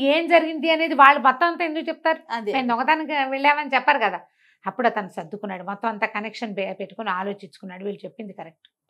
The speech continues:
Speaker 1: "సరే అమ్మ, ఇట్లాంటి పనులు చేయబోక, నువ్వు జాగ్రత్తగా ఉండాలి, ఇంకా ఇంక ఈ ఊళ్ళో ఉండొద్దు, ఆ దొంగ వాళ్ళు వస్తే మళ్ళీ ఇబ్బంది అవుతుందని, సాయంకాలమే నేను పిల్లని తీసుకెళ్తాను, ఓ బండి ఏర్పాటు చేయండి" అని బండి ఏర్పాటు చేసుకుని వీరలక్ష్మిని కాపురానికి తీసుకుపోయాడు.
Speaker 2: <laughs>
Speaker 1: వాళ్ళ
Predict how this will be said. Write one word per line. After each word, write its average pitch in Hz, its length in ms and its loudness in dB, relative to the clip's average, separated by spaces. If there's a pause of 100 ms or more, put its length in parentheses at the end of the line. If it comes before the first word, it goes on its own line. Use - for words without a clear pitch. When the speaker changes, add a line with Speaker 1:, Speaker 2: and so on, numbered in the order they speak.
(180)
Speaker 1:
"సరే 214 140 -2
అమ్మ, 196 160 -4
ఇట్లాంటి 185 320 -6
పనులు 190 200 -8
చేయబోక, 202 380 -2 (320)
నువ్వు 147 200 -20
జాగ్రత్తగా 190 440 -6
ఉండాలి, 190 340 -8
ఇంకా 208 240 -6
ఇంక 202 200 -8
ఈ 196 80 -8
ఊళ్ళో 202 300 0
ఉండొద్దు, 208 420 -4 (340)
ఆ 202 60 -4
దొంగ 202 220 2
వాళ్ళు 220 240 4
వస్తే 196 180 -6
మళ్ళీ 190 300 -10
ఇబ్బంది 196 280 -8
అవుతుందని, 190 440 -10 (420)
సాయంకాలమే 220 520 0
నేను 196 220 -8
పిల్లని 196 300 -6
తీసుకెళ్తాను, 185 500 -12
ఓ 185 60 -10
బండి 175 240 -12
ఏర్పాటు 175 320 -12
చేయండి" 175 280 -16
అని 247 100 -16 (380)
బండి 208 280 -2
ఏర్పాటు 185 320 -4
చేసుకుని 226 300 -12
వీరలక్ష్మిని 214 600 -4
కాపురానికి 175 520 -6
తీసుకుపోయాడు. - 480 -16
Speaker 2:
<laughs> 254 420 -18 (480)
Speaker 1:
వాళ్ళ 269 220 8